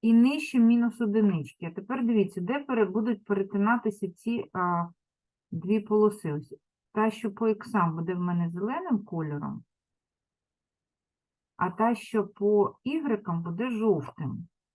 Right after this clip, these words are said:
тобто вище. Вам треба, де перетнулися зелене з жовтим.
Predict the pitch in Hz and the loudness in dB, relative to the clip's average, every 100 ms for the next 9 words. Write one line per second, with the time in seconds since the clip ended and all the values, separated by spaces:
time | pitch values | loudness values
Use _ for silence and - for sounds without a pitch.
0 | _ 175 - 170 175 185 151 - - 151 | _ -18 -14 -8 -4 -4 -4 -12 -16 -14
1 | 175 _ _ _ _ _ _ _ 160 226 | -14 _ _ _ _ _ _ _ 0 0
2 | 339 359 254 175 143 - - 170 262 277 | 0 -2 -2 0 -2 -8 -6 -2 -2 -2
3 | 233 208 208 226 285 247 202 - 175 180 | 0 0 2 2 2 0 -2 -2 -2 2
4 | 196 240 262 226 165 170 190 147 _ 123 | 2 2 2 0 -2 -2 -2 -2 _ -8
5 | - | -8